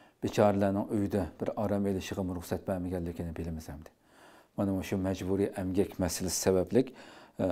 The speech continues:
buningga qonun chiqarib hammiz ma'lum Amerika xeyli bo'ldi buni ijro qilib, e, mang'uziyotqili. Buning biz sonliq ma'lumotlarni e'lon qildi. Amerika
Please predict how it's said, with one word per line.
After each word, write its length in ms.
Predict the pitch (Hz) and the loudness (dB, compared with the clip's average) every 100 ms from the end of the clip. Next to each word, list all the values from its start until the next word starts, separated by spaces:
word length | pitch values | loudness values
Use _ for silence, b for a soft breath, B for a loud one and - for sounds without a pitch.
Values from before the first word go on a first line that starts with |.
| 87 | 0
buningga 320 | 98 98 90 98 - | 2 2 2 -2 0
qonun 300 | 95 90 87 | 0 0 -2
chiqarib 260 | - 92 85 90 | -4 -4 -4 -4
hammiz 240 | 87 82 82 | -4 -4 -4
ma'lum 200 | 85 85 85 | -4 -4 -6
Amerika 320 | 85 85 101 98 - - | -6 -6 -6 -6 -10 -6
xeyli 180 | 95 90 | -4 -2
bo'ldi 180 | 87 87 85 | -2 -4 -4
buni 140 | 87 82 | -4 -4
ijro 220 | - 87 85 | -4 -4 -4
qilib, 180 | - 98 - b b b b b 98 | -4 -6 -8 b b b b b -6
e, 20 | 87 82 90 90 - - _ 101 | -4 -4 -6 -10 -14 -18 _ 0
mang'uziyotqili. 720 | 95 85 98 90 - 95 117 - - - | 0 0 -2 -2 0 0 0 -2 -8 4
Buning 240 | 113 110 104 | 6 8 6
biz 80 | - | 4
sonliq 240 | 98 92 - | 4 2 2
ma'lumotlarni 480 | 98 90 87 90 87 95 | 2 2 2 0 2 2
e'lon 200 | 92 87 - | 2 2 2
qildi. 180 | 87 127 B B B B - | 4 4 B B B B 0
Amerika 240 | 107 101 | 2 4